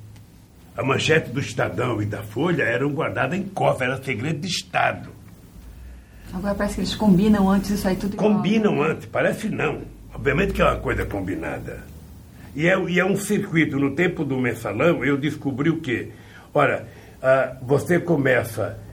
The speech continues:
Speaker 1: na quinta-feira a boataria. Veja como é que eles paralisam um governo. Começa na quinta-feira a boataria, começa na sexta-feira a sair já coisas na internet, no sábado dá no Jornal Nacional,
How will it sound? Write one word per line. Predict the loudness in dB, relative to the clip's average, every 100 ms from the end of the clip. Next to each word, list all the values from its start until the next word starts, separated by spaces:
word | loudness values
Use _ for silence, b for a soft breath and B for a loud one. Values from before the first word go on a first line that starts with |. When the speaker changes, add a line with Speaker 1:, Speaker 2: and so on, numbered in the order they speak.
| -16 -2
Speaker 1:
na | 0
quinta-feira | 0 -2 0 -2 0 2 2
a |
boataria. | 4 2 2 -2 -2 0 2 2 -2 2
Veja | 4 4
como | 2 2
é | 2
que | 2
eles | -2 -2
paralisam | 2 4 4 4 2 4 0 0
um | 0
governo. | 0 0 -2 -6 -6 -12 -14 -18 B B B B B
Começa | -4 2 2 2 2
na | 0
quinta-feira | 0 0 0 0 2 2
a |
boataria, | 2 2 2 -2 -4 -2 2 2 0 B B B B B -12
começa | 0 2 2 2
na | 0
sexta-feira | 0 -2 0 -2 0 0 0 0
a |
sair | -2 0 0 0
já | -2 0 2 2 0 B B B -14
coisas | -2 0 0 0
na | -2 -4
internet, | -4 -8 -8 -2 2 2 2 -4 B B B B B
no | 0 2
sábado | 0 2 4 4 0 -4 0
dá | 2 4
no | 2
Jornal | 0 2 2 2
Nacional, | 2 -2 -2 0 2 2 0 -6